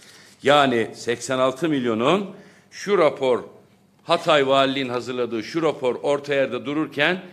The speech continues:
şu raporda önerilerin, önerilen hiçbir şeyi hayata geçirmeyenlere de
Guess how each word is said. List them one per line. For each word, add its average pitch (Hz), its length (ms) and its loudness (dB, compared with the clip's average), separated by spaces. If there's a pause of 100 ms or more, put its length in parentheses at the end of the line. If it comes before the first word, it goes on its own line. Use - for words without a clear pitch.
(240)
şu 196 240 -4
raporda 139 500 2
önerilerin, 147 800 0 (240)
önerilen 143 520 4
hiçbir 147 400 -2
şeyi 135 580 0 (160)
hayata 151 400 4
geçirmeyenlere 135 1000 2
de 190 400 4